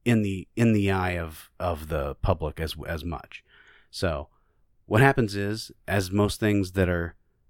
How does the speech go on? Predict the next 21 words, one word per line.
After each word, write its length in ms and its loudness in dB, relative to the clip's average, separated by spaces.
introduced 840 0
sort 180 4
of, 140 2
like, 400 0
out 200 10
of 100 2
the 80 -2
blue 320 4
but 160 2
are 80 -2
still 460 2
really 280 2
good 200 0
and 80 -6
beneficial, 640 -4
people 260 2
just 160 -6
sort 160 4
of 120 -6
get 140 10
a, 160 2